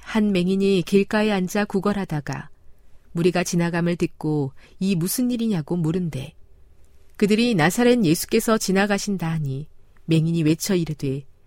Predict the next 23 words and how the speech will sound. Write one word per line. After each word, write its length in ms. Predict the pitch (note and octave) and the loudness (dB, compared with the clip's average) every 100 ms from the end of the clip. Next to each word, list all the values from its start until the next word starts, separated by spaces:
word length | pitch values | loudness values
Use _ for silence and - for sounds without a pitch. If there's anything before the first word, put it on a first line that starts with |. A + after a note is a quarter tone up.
| - - - - | -20 -20 -18 -4
"다윗의 500 | G3 G3+ A3 - A3+ | 4 6 6 4 2
자손 420 | A3 - A3+ G3 | 2 4 4 6
예수여, 600 | G3 - F#3+ D3+ C#3 D3+ | 4 2 -2 -2 -4 -4
나를 260 | F#3+ A3+ A#3+ | 2 4 4
불쌍히 560 | A#3+ A#3 - C4 C4 | 4 0 2 0 0
여기소서." 480 | A#3 G#3 - F#3 G3 | -2 -4 -6 -6 -6
하거늘 420 | F3+ E3 C3+ D#3 - - - - - - - | -6 -4 -6 -8 -14 -20 -20 -20 -20 -12 -4
앞서가는 540 | D#3+ - G3+ F#3+ F#3+ | -2 0 0 2 0
자들이 440 | G3 F3+ F#3 F#3 | -2 -2 0 0
그를 260 | - G3+ G#3+ | 2 2 0
꾸짖어 640 | - B3 A#3 G#3+ E3 D3+ | 0 -6 -4 -4 -4 -4
잠잠하라 640 | D3 - E3+ G3 G#3+ G3+ G3+ | -4 -2 -2 0 -2 -2 -4
하되, 320 | F3 C#3 E3 - - - - - | -6 -8 -10 -16 -20 -20 -20 -14
그가 240 | - D#3+ D3+ | -6 -4 -4
더욱 340 | - F3 G#3+ | 0 0 2
크게 280 | - C#4+ C4 | 0 0 0
소리질러, 720 | C4 C4+ B3 A3+ G#3 D3 C3+ - - - - - | 0 -2 -2 -2 -2 -2 -4 -12 -20 -20 -20 -6
"다윗의 440 | F#3+ F#3 G#3+ A#3+ | 4 4 6 2
자손이여, 680 | A3 G3 G#3+ F#3 E3 D3+ D3+ | 2 0 0 -2 -2 -4 -4
나를 320 | F#3+ A3 B3 | 0 4 4
불쌍히 680 | A#3+ - A3+ A3+ C4+ C4 C4 | 2 -2 0 2 2 2 2
여기소서." 720 | G#3+ A3+ A3 F#3+ - C#3+ C3+ C3+ - | 0 0 -2 -4 -2 -4 -6 -10 -12
하는지라. 600 | G#3+ F#3 F3+ E3 C#3+ | -6 -6 -6 -10 -12